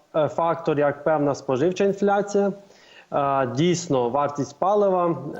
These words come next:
е, обмінний курс впливає на вартість палива. Як ми бачимо, ці всі процеси коливаються, тому, е, це д-, зараз є такий більш-менш базис. Можуть потім бути зміни там в обсягу десять-п'ятнадцять відсотків, але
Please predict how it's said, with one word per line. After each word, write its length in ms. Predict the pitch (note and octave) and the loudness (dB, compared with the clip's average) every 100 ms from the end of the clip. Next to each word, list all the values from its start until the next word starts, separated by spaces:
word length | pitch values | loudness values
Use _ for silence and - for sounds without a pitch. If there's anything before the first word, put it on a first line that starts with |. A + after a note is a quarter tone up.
| C#3+ C3+ C3+ C3+ C3 B2+ C3+ | -2 0 2 2 0 0 0
е, 40 | |
обмінний 480 | D3+ C#3 F3+ D#3+ C#3+ | 0 2 2 2 0
курс 360 | - G3 G#3+ G#3+ | 0 0 0 -2
впливає 500 | - E3+ E3+ E3 D#3+ | -2 0 2 2 2
на 80 | D#3+ | 2
вартість 480 | D#3+ D3 D#3 - | 0 -2 -4 -6
палива. 600 | - D#3 D3 C#3 C#3 C3 - - _ | -2 0 2 0 0 -4 -12 -20 _
Як 160 | C3 B2+ | -6 -2
ми 100 | C#3+ | -2
бачимо, 760 | C3 C#3 B2+ C#3 C3 C3 C#3 C#3 C3+ | 0 -2 -2 -2 0 -2 -4 -10 -16
ці 280 | - D#3+ | -4 -2
всі 260 | D3+ D#3 D#3+ | -2 -2 -4
процеси 460 | D3+ D3 D#3 D3 C#3+ | -2 -2 0 -2 -2
коливаються, 760 | C#3+ C#3+ E3+ G3+ F#3+ F#3 E3 | -2 0 0 2 0 0 -4
тому, 580 | C3 D#3+ F3 F#3 F3+ F3 - - - | -2 0 0 2 0 -2 -10 -20 -8
е, 140 | D3 D3+ F#3+ | -4 -2 -2
це 100 | G3+ | -2
д-, 240 | E3+ E3 D#3+ | -2 -4 -4
зараз 640 | C#3+ E3 F3+ F#3 D#3+ D#3 - | -4 0 0 0 -2 -6 -8
є 220 | E3 F3 | -2 0
такий 300 | E3+ F3 F#3 | 0 0 0
більш-менш 500 | D3 D#3+ D3 E3+ D#3 | 0 0 0 0 2
базис. 640 | C3+ D#3+ F#3+ G3+ D#3 B2 - _ _ _ | 0 0 0 0 0 -2 -8 _ _ _
Можуть 360 | C#3+ E3+ E3+ E3 | -2 0 0 0
потім 320 | E3 D#3 D#3 | -2 0 0
бути 320 | D#3+ E3+ D#3+ | 0 0 0
зміни 460 | C3+ D3+ F3+ E3+ D3 | 0 2 2 2 0
там 360 | C#3+ C3+ A#2+ - | 0 -2 -4 -4
в 60 | |
обсягу 360 | D3+ - C#3 C3 | -6 -2 -2 0
десять-п'ятнадцять 840 | B2 D3+ D3 D3 C3+ D3+ D3 D#3 | 0 0 0 -2 -2 0 0 0
відсотків, 600 | D3 C#3 G3 G3+ E3+ C#3+ | -2 0 0 0 -2 -2
але 440 | D3 D3+ D#3+ E3 | 0 0 2 0